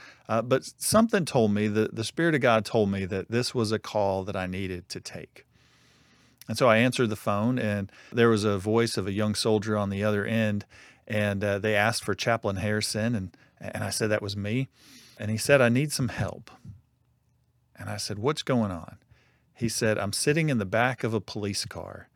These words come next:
I've just been arrested. They told me that I have a warrant out for my arrest, and I don't know what to do, and they're going to take me down to a station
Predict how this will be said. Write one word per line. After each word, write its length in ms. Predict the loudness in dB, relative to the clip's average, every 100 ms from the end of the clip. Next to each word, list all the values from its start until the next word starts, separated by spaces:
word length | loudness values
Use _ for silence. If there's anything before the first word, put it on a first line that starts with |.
| _ _ _ _
I've 140 | -6
just 260 | 2 2 2
been 120 | 2
arrested. 640 | 4 4 2 -2 -4 -4
They 100 | -6
told 300 | -6 0 2
me 120 | 4 2
that 120 | 2
I 100 | 0
have 200 | 0 0
a 80 | 0
warrant 420 | 0 2 2 0
out 220 | 0 -2
for 140 | -2 -2
my 220 | 0 0
arrest, 580 | -2 -2 -2 -6 -10 -12 -20 -20 -20 -20 _ _
and 320 | -6 -4 -4 -4
I 120 | -6
don't 280 | 0 0 4
know 140 | 2
what 220 | 4 0
to 100 | -2
do, 480 | -4 -2 -2 -4 -8 -12 _ _
and 120 | -4
they're 100 | -4
going 320 | 2 4 4
to 100 | 2
take 300 | -2 -2 -2
me 120 | 0 0
down 380 | 0 0 -2
to 180 | -4 -6
a 40 | -4
station 720 | -2 0 0 -2 -6 -8